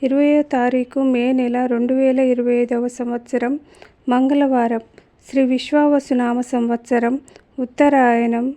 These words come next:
వసంత ఋతువు, వైశాఖ మాసం, కృష్ణపక్షం.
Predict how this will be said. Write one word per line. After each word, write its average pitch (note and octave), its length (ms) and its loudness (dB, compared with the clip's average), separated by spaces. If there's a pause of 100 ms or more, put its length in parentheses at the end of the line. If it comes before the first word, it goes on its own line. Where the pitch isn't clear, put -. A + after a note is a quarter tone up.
(120)
వసంత C4+ 440 -2
ఋతువు, A#3+ 540 0 (420)
వైశాఖ D4 560 2
మాసం, B3 520 -2
కృష్ణపక్షం. B3 920 -4